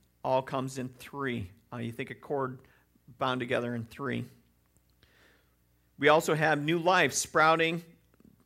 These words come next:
resurrection, as I said, fruitfulness, words of life,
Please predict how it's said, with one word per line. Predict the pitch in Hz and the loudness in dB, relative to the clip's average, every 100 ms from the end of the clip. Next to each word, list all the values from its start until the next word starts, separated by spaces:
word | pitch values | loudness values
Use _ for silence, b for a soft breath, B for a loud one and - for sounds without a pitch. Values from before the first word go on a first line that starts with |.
| _ | _
resurrection, | 127 139 143 139 139 156 | 0 2 4 2 2 -2
as | 135 131 | -2 -4
I | |
said, | 123 143 131 131 | -2 0 0 -2
fruitfulness, | - 190 196 180 170 165 b b b - | -2 -2 -2 -2 0 -2 b b b -6
words | 151 185 | -2 -2
of | 202 165 | -2 0
life, | 135 123 135 - | 4 4 2 -2